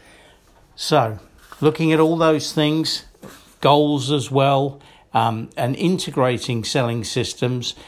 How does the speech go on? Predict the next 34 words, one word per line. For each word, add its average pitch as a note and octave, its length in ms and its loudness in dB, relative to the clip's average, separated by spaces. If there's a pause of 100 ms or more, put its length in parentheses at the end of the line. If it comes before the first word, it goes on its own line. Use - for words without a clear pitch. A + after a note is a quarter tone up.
(160)
maybe C3+ 260 0
looking B2+ 300 -4
at A#2+ 100 -6
things C3 300 -2
like A#2+ 180 0
C C3 280 0
R B2 200 2 (160)
Ms. B2+ 360 -6 (340)
Um, A2+ 260 2
I've A#2+ 120 -8
got B2 160 -2
several C3+ 420 2
experts A#2 520 0
who B2 120 0
really B2+ 540 2
are G#2+ 160 0
good G#2+ 400 -2 (420)
at - 220 -2
telling B2+ 340 2
you A2 140 -2
how A#2 180 -2
to A2 80 -2
maximize A2 1080 -4 (340)
the - 100 -6
contacts - 840 -2
that A#2+ 100 -6
you've A#2 260 -6
built A2+ 320 -2
up A2+ 180 -2
over A#2 280 -2
the G#2+ 80 -4
months A2 340 -4
and G#2+ 140 -6
years A#2 520 -2